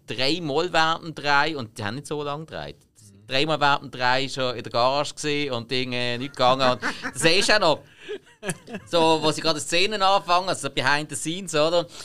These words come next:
Speaker 1: Und, äh, so, also, starten wir doch mal. Und der Zach Braff noch so, mal schauen, wer jetzt zum er-, beim ersten Mal anspringt.
Speaker 2: <laughs>
Speaker 1: Ja, ja, der Spruch von der Sam so cool gefunden. So, wo er findet, "Ja,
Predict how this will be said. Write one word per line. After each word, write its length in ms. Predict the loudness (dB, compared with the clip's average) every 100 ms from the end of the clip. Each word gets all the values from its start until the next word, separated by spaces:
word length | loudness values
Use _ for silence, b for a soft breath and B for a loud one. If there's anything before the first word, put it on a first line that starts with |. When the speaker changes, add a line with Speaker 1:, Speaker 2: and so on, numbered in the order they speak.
| B
Speaker 1:
Und, 200 | B 0
äh, 340 | 4 4 2 -2 -12 _
so, 140 | 2
also, 560 | 4 4 2 2 0 0
starten 640 | -2 -6 0 0 0 -2
wir 180 | -2 0
doch 160 | 2
mal. 260 | 4 4 4
Und 180 | 2 0
der 60 |
Zach 200 | 0 0 2
Braff 240 | 2 0
noch 120 | 0 -4
so, 160 | -4
mal 240 | 0 0 0
schauen, 640 | -2 -4 -2 4 6 6
wer 60 | 4
jetzt 320 | 0 0 -4
zum 100 | 0
er-, 240 | 4 2 2
beim 120 | 0
ersten 380 | 4 4 4 2
Mal 140 | 4
anspringt. 840 | 6 4 2 0 2 4 2 0 -2
Speaker 2:
<laughs> 440 | -4 -4 -8 -10 -18 _ -20 B
Speaker 1:
Ja, 160 | 2 4
ja, 120 | 4
der 80 | 0
Spruch 280 | -4 -8 -6
von 220 | -4 -4
der 80 | -4
Sam 440 | 0 2 2 -4 -12
so 160 | -4 -4 -2
cool 160 | -4 -4
gefunden. 380 | -4 -4 -4 -6 B
So, 220 | -6 -6 b b _ _ -20 _
wo 80 | -4
er 200 | 0 0
findet, 200 | -2 -10 b -16
"Ja, 180 | -14